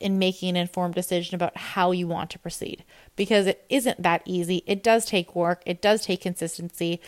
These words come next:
and, uh, a lot more planning than people realize. Those people who stand up on stage in their bikinis looking absolutely shredded with those, you know, well-defined abs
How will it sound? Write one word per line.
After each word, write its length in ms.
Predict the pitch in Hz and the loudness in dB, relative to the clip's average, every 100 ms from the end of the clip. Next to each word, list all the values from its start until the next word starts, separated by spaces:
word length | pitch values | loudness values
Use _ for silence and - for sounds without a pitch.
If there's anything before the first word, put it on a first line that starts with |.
| - - - | -18 -18 -14
and, 400 | - 185 185 185 | 0 2 4 4
uh, 320 | 180 175 170 - | 4 4 4 2
a 120 | 185 | 2
lot 400 | 202 208 220 - | 4 4 4 2
more 220 | 208 202 | 2 2
planning 580 | 190 - 214 185 180 180 | 0 -2 2 4 4 0
than 160 | 180 170 | -2 -4
people 400 | - 190 - 170 | -4 -6 -2 -2
realize. 600 | 170 - - - - - - - _ | 0 0 -2 -6 -8 -10 -12 -20 _
Those 340 | 202 208 208 190 - _ _ - | 4 6 4 0 -10 _ _ -6
people 320 | - 269 262 | 0 4 6
who 140 | 247 | 6
stand 260 | 226 214 208 | 4 4 4
up 240 | 208 - - | 2 0 -6
on 180 | 202 196 | -2 0
stage 400 | 196 180 185 175 - | 2 4 2 -2 -2
in 160 | 247 | 2
their 120 | 254 | 4
bikinis 600 | 202 190 196 175 170 165 - _ - | 4 2 -2 -2 -2 -4 -8 _ -4
looking 340 | 220 226 220 - - | 0 0 -2 -4 -6
absolutely 540 | 277 285 - 233 190 | -2 0 -2 0 0
shredded 520 | 196 - 214 202 190 | 0 -2 2 4 4
with 300 | 180 190 - | 2 0 -2
those, 400 | - - 180 175 - _ - | -6 -2 -2 -2 -8 _ -6
you 140 | 190 | -2
know, 100 | 175 | 0
well-defined 760 | 185 214 226 202 208 185 185 | 2 2 2 2 0 0 2
abs 340 | 170 175 170 | 2 2 0